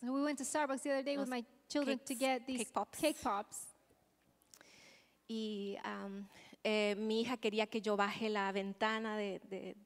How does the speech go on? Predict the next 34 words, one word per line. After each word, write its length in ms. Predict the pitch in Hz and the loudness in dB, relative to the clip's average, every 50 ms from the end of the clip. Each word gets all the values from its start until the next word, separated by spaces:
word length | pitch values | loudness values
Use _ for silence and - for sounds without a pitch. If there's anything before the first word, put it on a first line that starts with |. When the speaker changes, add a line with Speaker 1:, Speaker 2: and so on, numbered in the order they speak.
| _ _ _ _ | _ _ _ _
Speaker 2:
de 100 | - 202 | -8 -8
donde 200 | 190 190 180 185 190 | -8 -8 -8 -10 -10
está 280 | - - - 196 202 208 | -10 -8 -6 -4 -2 -2
ella 280 | 214 220 208 208 202 | -2 -2 -4 -6 -6
para 200 | - 190 180 185 | -4 -2 -2 0
hablar 480 | 190 185 208 208 208 214 214 220 214 - | 0 0 2 2 2 4 4 2 2 0
con 140 | - 208 202 | 0 -2 0
la 80 | 196 | -2
persona 360 | - 190 185 - 190 185 190 196 | -4 -4 -6 -6 -6 -8 -8 -8
que 100 | - 202 | -8 -8
le 60 | 202 | -8
estaba 280 | 196 - - 180 180 175 | -8 -6 -6 -6 -6 -6
dando 300 | 170 180 175 185 185 180 | -6 -6 -8 -10 -10 -10
el 160 | 180 185 202 214 - - | -10 -10 -10 -12 -8 -4
Speaker 1:
My 160 | 240 302 349 | -2 -2 0
daughter 300 | 240 - 311 349 349 320 302 | 2 2 2 2 4 4 4
wanted 220 | 294 294 285 285 | 4 2 2 0
me 100 | 285 277 | -2 -2
to 120 | - 285 | -2 0
lower 240 | 294 277 277 269 285 | 2 4 4 4 4
the 80 | 269 277 | 2 0
window 300 | 277 285 277 277 277 262 | 0 0 0 0 0 -2
so 140 | 262 - 247 | -2 -4 -8
she 140 | - 269 | -10 -10
could 160 | - 269 247 - | -8 -8 -8 -4
talk 200 | - 294 294 285 | -2 -2 -2 -2
to 80 | - 269 | -4 -6
the 80 | 247 240 | -6 -4
person 300 | - 269 254 - 247 240 | -2 -2 -2 -2 -4 -4
giving 220 | 247 262 262 254 | -4 -4 -2 -2
her 80 | 240 254 | -2 -2
the 60 | 233 233 | -2 -2
cake 220 | - 359 359 - - | -2 -2 -4 -2 -2
pop. 240 | - 208 175 170 | -2 -2 -2 -2